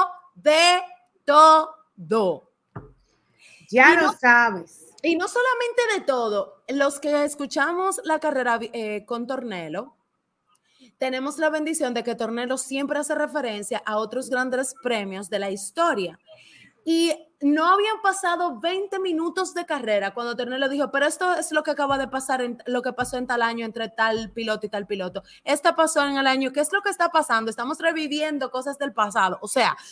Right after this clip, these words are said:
Speaker 1: literalmente, ¡wow! Si Ayrton Senna se presentó su energía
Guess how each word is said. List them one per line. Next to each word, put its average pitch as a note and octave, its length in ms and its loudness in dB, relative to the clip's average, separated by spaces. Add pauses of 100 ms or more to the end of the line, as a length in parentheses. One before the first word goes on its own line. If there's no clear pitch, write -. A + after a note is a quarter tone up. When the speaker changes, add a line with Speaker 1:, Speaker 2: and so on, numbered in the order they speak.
(140)
Speaker 1:
literalmente, B3+ 1040 0 (420)
¡wow! B3 1300 8 (160)
Si - 240 -2
Ayrton E4+ 460 0
Senna A3+ 640 -6 (400)
se C#4+ 360 4 (220)
presentó C#4+ 920 0
su B3+ 200 0
energía A3 840 -4